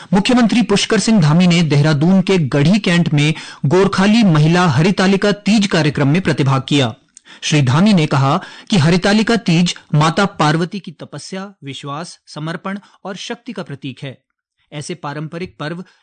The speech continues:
नई पीढ़ी को अपनी संस्कृति और जड़ों से जोड़ने का महत्वपूर्ण माध्यम हैं। उन्होंने कहा कि माताएं और बहनें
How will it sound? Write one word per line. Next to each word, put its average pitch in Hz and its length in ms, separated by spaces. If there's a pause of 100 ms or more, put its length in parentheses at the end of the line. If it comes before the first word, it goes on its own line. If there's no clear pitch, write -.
नई 180 240
पीढ़ी 185 320
को 202 120
अपनी 185 340
संस्कृति 185 600
और 165 240
जड़ों 151 340
से 196 180
जोड़ने 160 420
का 160 160
महत्वपूर्ण 196 680
माध्यम 135 380
हैं। 127 280 (420)
उन्होंने 147 260
कहा 147 220
कि 180 120
माताएं 143 500
और 170 200
बहनें 147 480